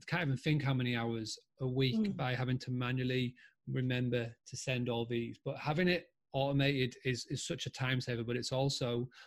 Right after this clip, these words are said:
Speaker 1: what I love about Wishbox after, like, speaking to you before our call and, and looking in the back end and speaking to others is that ability to have the upsell. And you,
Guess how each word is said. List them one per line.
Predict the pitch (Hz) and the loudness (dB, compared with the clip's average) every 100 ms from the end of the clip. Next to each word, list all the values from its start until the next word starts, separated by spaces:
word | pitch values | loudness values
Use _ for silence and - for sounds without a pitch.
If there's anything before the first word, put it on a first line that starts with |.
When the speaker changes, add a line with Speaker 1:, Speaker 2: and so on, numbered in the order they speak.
| _ | _
Speaker 1:
what | 135 | -2
I | 131 | 2
love | 139 151 | 6 6
about | 147 139 | 4 4
Wishbox | 135 - 143 127 - | 2 2 -2 -4 -4
after, | 131 - 120 - - - _ | -6 -4 -6 -6 -18 -20 _
like, | 127 143 _ _ - | -10 -10 _ _ -16
speaking | - 143 139 139 | 0 0 4 0
to | - | 2
you | 123 131 131 127 123 | 0 2 4 2 0
before | 120 - 117 117 123 | -4 -6 -4 -2 0
our | 120 | -2
call | - 123 120 117 | -2 -2 0 -2
and, | 117 | -2
and | 131 120 127 _ - 175 | -2 -4 -6 _ -16 -8
looking | 143 139 - 143 135 | 0 0 2 -2 2
in | 135 | 0
the | 127 | 2
back | 131 123 - | -2 -4 -4
end | 123 120 120 _ _ _ _ _ _ _ - | -2 -2 -4 _ _ _ _ _ _ _ -8
and | 131 | -8
speaking | - 143 135 123 | 0 2 2 -2
to | 117 139 | 2 2
others | 143 131 117 - - - | 4 4 2 -10 -20 -6
is | 131 | -2
that | 123 139 123 | 0 0 -2
ability | - 135 135 139 127 123 - - - _ - | -2 2 4 4 2 -2 -8 -20 -20 _ -2
to | - 127 120 120 - - | 2 4 4 2 -4 -6
have | 135 117 | -4 -4
the | 117 | -4
upsell. | 117 113 - - 127 _ _ _ _ _ | -4 -6 -14 -14 -14 _ _ _ _ _
And | 139 139 139 - _ _ _ _ _ | 2 6 4 2 _ _ _ _ _
you, | 151 | 2